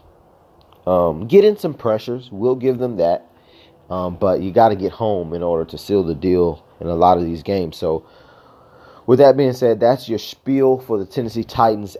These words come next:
as is, more so preliminary, um, not projecting their record quite yet. Um, but overall as a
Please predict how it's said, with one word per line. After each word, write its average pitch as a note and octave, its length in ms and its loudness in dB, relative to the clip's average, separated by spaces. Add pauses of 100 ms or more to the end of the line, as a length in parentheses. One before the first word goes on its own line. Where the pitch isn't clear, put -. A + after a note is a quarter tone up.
as A2 460 -2
is, A2+ 400 -4
more A2 300 -4
so G#2+ 680 2
preliminary, G#2 1000 -2 (140)
um, E2 420 -8
not G#2+ 240 -2
projecting G#2+ 560 -2
their G2 180 2
record F#2+ 580 -2
quite G#2+ 300 2
yet. F#2+ 560 -2 (580)
Um, D2+ 680 -8 (720)
but A2 340 4 (600)
overall A2 640 6
as F#2 160 -4
a D2 80 -12